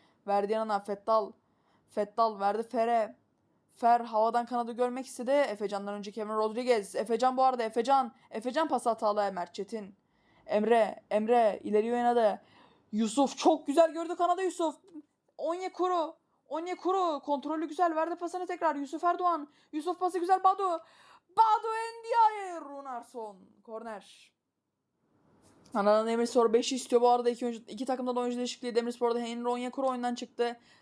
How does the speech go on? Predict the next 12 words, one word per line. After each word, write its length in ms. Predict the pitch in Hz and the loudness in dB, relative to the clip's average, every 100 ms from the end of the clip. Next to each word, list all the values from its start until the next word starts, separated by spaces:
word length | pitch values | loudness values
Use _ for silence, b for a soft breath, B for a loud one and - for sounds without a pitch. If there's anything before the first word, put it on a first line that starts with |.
| _ | _
David 200 | 214 214 | -2 0
Akintola 500 | 226 233 220 269 254 | -2 -2 -4 0 2
oyuna 220 | 233 220 | 2 0
girdi. 340 | 220 202 185 233 _ b b b b b b b b _ _ _ _ | -2 -2 -2 -6 _ b b b b b b b b _ _ _ _
Gulbrandsen 600 | 220 220 220 220 - 220 | 2 4 4 2 0 0
açtı 360 | 190 208 208 247 | 0 0 2 4
ortayı 260 | 233 262 214 | 4 2 2
güzel 220 | 233 302 | 2 4
yere. 440 | 269 262 262 208 | 4 2 0 -6
Zinedine 360 | 196 196 196 202 | -10 -8 -6 -4
Ferhat 300 | 220 214 220 | -2 0 0
karşıladı. 540 | 214 208 220 202 190 | -2 -2 -4 -4 -6